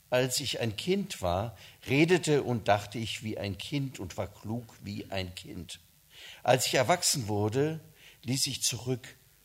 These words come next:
was ich als Kind war. Wir sehen vorläufig nur ein rätselhaftes Spiegelbild, dann aber von Angesicht zu Angesicht.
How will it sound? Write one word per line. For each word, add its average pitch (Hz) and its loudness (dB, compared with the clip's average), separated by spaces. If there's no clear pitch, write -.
was 123 -2
ich - -10
als - -2
Kind - -4
war. 78 -6
Wir 139 4
sehen 156 6
vorläufig 165 6
nur 165 6
ein 135 4
rätselhaftes 143 0
Spiegelbild, 107 -2
dann 156 6
aber 139 2
von 139 -2
Angesicht 127 0
zu - 0
Angesicht. 110 -2